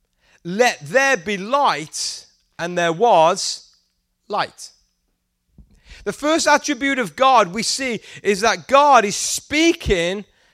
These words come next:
the world into existence. God is displaying something amazing that no other created thing or being is able to do.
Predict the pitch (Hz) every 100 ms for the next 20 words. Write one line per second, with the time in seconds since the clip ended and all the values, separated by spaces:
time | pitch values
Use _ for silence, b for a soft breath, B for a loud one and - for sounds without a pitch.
0 | _ _ _ _ - 202 240 226 196 196
1 | 175 208 185 180 175 165 202 247 - 123
2 | - - - - - _ _ B B B
3 | 208 269 311 320 - - - - 269 294
4 | 294 247 - 262 233 - 240 233 208 226
5 | 277 320 294 - 175 156 165 - B B
6 | - 214 202 214 254 285 302 269 - -
7 | 240 220 233 233 240 202 - - 294 277
8 | 220 214 170 190 208 156 - 302 262 190
9 | 190 180 214 214 202 - 208 175 262 156